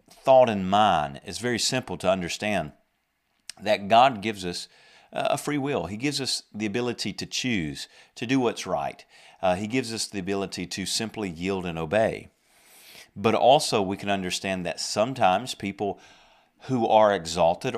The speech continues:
or put in places of leadership or put in opportunities to lead, maybe they start off well, and then by their decision, they begin to self-exalt. They begin to become prideful.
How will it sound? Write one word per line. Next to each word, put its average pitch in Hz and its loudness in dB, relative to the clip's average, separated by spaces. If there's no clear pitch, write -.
or 98 0
put - -4
in 110 -6
places 101 -2
of 82 -6
leadership 92 -4
or 110 0
put 147 -2
in 117 -4
opportunities 107 -6
to 101 -8
lead, 113 -4
maybe 113 -2
they 113 0
start 117 0
off 95 2
well, 101 0
and 87 -10
then 120 2
by 92 2
their 92 0
decision, 78 -6
they 101 -4
begin 95 -4
to - -14
self-exalt. 78 -6
They 98 -4
begin 98 -4
to 92 -6
become 85 -10
prideful. 85 -2